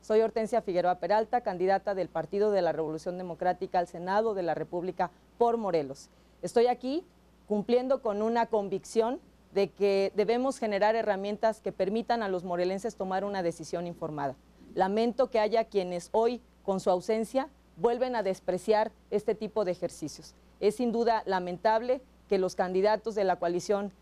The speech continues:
Juntos Haremos Historia, sí, efectivamente, están haciendo historia, sistemáticamente despreciando ejercicios para confrontar con respeto nuestras ideas. El P R D, que es el partido en el que milito, es una fuerza que ha sustentado, sin duda,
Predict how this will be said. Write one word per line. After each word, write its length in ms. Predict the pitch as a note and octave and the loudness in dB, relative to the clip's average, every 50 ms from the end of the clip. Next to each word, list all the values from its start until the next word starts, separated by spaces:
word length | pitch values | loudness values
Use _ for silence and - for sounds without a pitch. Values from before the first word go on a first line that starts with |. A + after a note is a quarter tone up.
| _ _ _ _ | _ _ _ _
Juntos 300 | - A#3+ A#3+ A#3 A#3+ A#3 | 0 0 2 2 2 2
Haremos 380 | A3+ G3+ G3 G#3 A3 A3+ G#3+ A#3 | 2 2 0 0 -2 -2 -4 -6
Historia, 400 | G#3 - B3+ A#3+ B3 C4 B3+ - _ _ | -2 2 4 4 4 4 0 -2 _ _
sí, 220 | - - D4+ D#4+ | -4 -2 2 2
efectivamente, 800 | C#4+ - - A#3 - - B3 A#3 A#3 A3+ A3 G#3+ G#3 - F3+ - _ - | 2 2 0 -2 -2 -2 -2 0 0 0 0 -2 -4 -4 -8 -12 _ -14
están 320 | F3+ - - A3 G#3+ A3 | -6 -2 0 0 2 2
haciendo 320 | G#3+ G#3 - G#3 G3 F#3 F#3+ | 0 -2 -2 -2 -2 -2 -4
historia, 400 | - - F3+ E3 D3+ D#3+ D#3+ - _ - | -2 0 0 0 0 -2 -6 -10 _ -8
sistemáticamente 1000 | G3+ F3 - G3+ G#3 A3+ A#3 A#3 - A3 - A3 G#3+ G#3+ G#3+ A3 G#3 - A#3 G#3 F#3 | -6 -4 -2 -2 0 0 0 -2 -2 -2 0 0 0 0 -2 -4 -2 -2 -4 -4 -2
despreciando 800 | F3 F#3+ F3 - - F3+ F3 - A#3 A#3 A#3 A#3+ B3 B3 C4 - - - - - | -4 -4 -4 -4 -6 -6 -2 0 0 0 2 2 0 -2 -2 -4 -6 -16 -10 -6
ejercicios 720 | F3+ F3 - F#3+ E3+ - A#3 A3+ A3 - B3+ B3 A#3+ - - _ _ _ - | -4 -2 -2 -2 -4 -2 -4 -4 -2 0 0 0 0 -2 -8 _ _ _ -2
para 180 | G3+ G3+ G3+ F#3+ | 0 0 0 0
confrontar 580 | - G3 F#3 - F#3+ F#3+ F#3+ - A3 A3 A3 | -2 -4 -4 -2 -4 -2 0 2 2 2 2
con 160 | - A#3 G#3 | 0 -2 -2
respeto 560 | F#3+ F#3 F3+ - - G3+ G3 G3+ - G#3+ G#3+ - - - _ - | -2 -4 -6 -4 -2 -2 -2 0 -2 -4 -4 -6 -8 -20 _ -6
nuestras 460 | F#3+ G3+ G#3 G#3+ - G#3+ F#3 F3+ - | -2 0 0 0 0 -2 -4 -2 0
ideas. 400 | F3 D#3+ D#3 D3 C3+ - - - - _ - - - | 0 0 0 0 -2 -4 -8 -16 -20 _ -18 -6 -2
El 140 | G3+ G#3+ - | -2 0 2
P 120 | - C4+ | 2 2
R 180 | C4+ C#4 C#4 B3+ | 2 4 2 2
D, 160 | B3 B3+ B3 | 2 2 2
que 80 | - B3 | 2 0
es 120 | - - | 0 -2
el 80 | G#3+ - | -4 -2
partido 340 | - G3 F#3+ - A3 A3 | -2 -2 -2 0 0 0
en 100 | A3+ A3 | 2 0
el 100 | G#3 F3+ | 0 -2
que 120 | - F#3 F3+ | -2 -2 -2
milito, 480 | E3+ E3+ F3 G#3 A3 - - C4+ D4 - - _ _ _ _ - | -2 0 -2 -2 0 0 0 0 -2 -2 -10 _ _ _ _ -2
es 180 | G3+ G#3+ G#3+ | -2 0 0
una 200 | B3+ B3+ A#3 G#3+ | 0 0 0 0
fuerza 480 | - - A#3 B3 B3+ B3 - - C4+ D#4+ - - _ _ _ - | 0 0 0 0 0 0 -2 -4 -4 -4 -6 -12 _ _ _ -2
que 80 | - A3+ | 2 2
ha 100 | A3+ A#3 | 2 2
sustentado, 800 | A3 - A#3 - - G#3 G3 - - A3 A3 A3 G#3+ A3 B3 C4 | 0 -6 -8 -6 -4 -4 -2 0 2 2 2 2 0 -2 -4 -8
sin 300 | - - G3 F#3+ F#3+ F#3+ | -10 -8 -4 -2 -2 0
duda, 320 | A3 A3+ A3 A#3 A3+ - | 2 2 2 2 0 -2